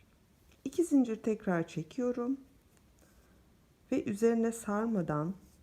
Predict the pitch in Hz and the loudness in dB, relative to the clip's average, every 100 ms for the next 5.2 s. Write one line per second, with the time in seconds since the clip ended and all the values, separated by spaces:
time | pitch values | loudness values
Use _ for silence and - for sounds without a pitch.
0 | - _ - - _ _ - - 220 208 | -20 _ -20 -20 _ _ -12 -2 0 2
1 | 202 190 190 196 196 196 196 - 170 202 | 2 2 4 4 4 2 -2 0 2 4
2 | 196 147 139 139 175 - - - - - | 4 2 0 0 -2 -8 -20 -20 -20 -20
3 | - - - - - - - - _ _ | -20 -20 -20 -20 -20 -20 -20 -20 _ _
4 | - - - - 233 254 233 214 190 180 | -20 -20 -20 -6 4 6 6 4 4 4
5 | 202 | 2